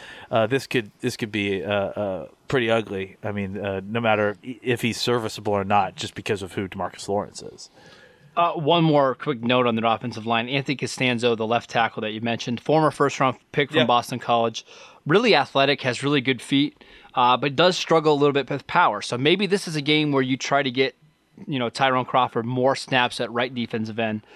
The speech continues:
Speaker 2: uh, you know, just because I think he may be able to win with some leverage and some inside power there. Would you agree with that?
Speaker 1: Yeah, I mean, I definitely think it's better than trying to throw Tyrone Crawford at,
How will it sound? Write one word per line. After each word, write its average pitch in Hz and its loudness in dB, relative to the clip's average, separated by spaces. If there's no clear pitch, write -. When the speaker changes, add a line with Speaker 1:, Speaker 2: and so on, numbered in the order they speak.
Speaker 2:
uh, 110 0
you 131 -4
know, 123 0
just 127 -6
because 143 0
I 139 -2
think 147 -4
he 143 0
may 135 2
be 131 0
able 131 2
to 123 -2
win 131 0
with 127 -2
some 117 -4
leverage 120 0
and 117 -4
some 117 -4
inside 113 -4
power 110 0
there. 101 -8
Would 120 -6
you 127 0
agree 131 0
with 123 -8
that? 127 -2
Speaker 1:
Yeah, 196 6
I 160 4
mean, 156 2
I 160 4
definitely 160 2
think 147 0
it's 131 -2
better 143 4
than 127 0
trying 139 2
to 123 0
throw 131 2
Tyrone 127 2
Crawford 127 0
at, 110 0